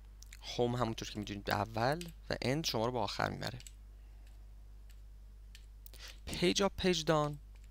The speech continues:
اگر شما موزتون اینجا باشه میرید به ترک‌های بالاتر و یا پایین‌تر، یا اینجا باشه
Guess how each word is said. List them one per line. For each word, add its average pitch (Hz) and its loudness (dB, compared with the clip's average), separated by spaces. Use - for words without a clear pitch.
اگر 123 6
شما 135 4
موزتون 131 0
اینجا 110 0
باشه 135 2
میرید 113 -4
به 110 -2
ترک‌های 107 0
بالاتر 139 0
و 107 0
یا 110 2
پایین‌تر، 139 -2
یا - -2
اینجا 113 2
باشه 147 0